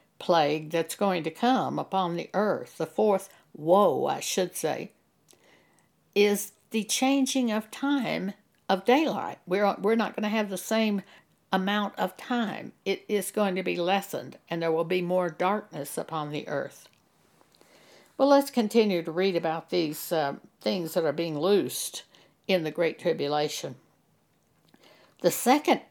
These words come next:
thing that happened, the second angel sounded, and it,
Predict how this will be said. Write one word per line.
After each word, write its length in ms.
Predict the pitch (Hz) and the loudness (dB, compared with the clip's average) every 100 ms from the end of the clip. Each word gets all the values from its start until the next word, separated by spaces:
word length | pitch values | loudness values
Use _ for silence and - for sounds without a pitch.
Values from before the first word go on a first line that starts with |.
| _ - | _ -4
thing 320 | - 165 143 | 0 2 0
that 200 | 139 - | -6 -8
happened, 460 | 143 135 - 113 - _ - | -8 -8 -12 -14 -16 _ -4
the 120 | 165 | -4
second 460 | - 269 277 262 - | 2 4 4 0 0
angel 380 | 214 202 190 180 | -2 0 -2 -4
sounded, 540 | - 165 139 135 143 | -4 -6 -4 -4 -2
and 200 | 151 160 | -2 0
it, 300 | 196 214 - | 0 -2 -4